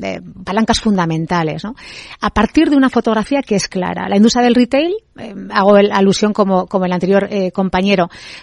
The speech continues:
pesa, eh, eh, es como el cuatro por ciento, el cuatro coma nueve por ciento del pib y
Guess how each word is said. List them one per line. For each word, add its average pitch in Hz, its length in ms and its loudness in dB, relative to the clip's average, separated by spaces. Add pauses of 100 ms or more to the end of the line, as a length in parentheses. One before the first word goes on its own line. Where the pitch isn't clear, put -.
(160)
pesa, 220 480 2
eh, 202 80 -4
eh, 185 460 -2
es 180 100 -6
como 196 220 2
el 202 80 4
cuatro 202 260 -2 (200)
por 190 120 0
ciento, 202 240 0
el 202 160 -2
cuatro 214 220 2
coma 208 160 0
nueve 208 160 2
por 196 100 0
ciento 190 140 0
del 190 120 2
pib 285 220 -4 (160)
y 311 240 0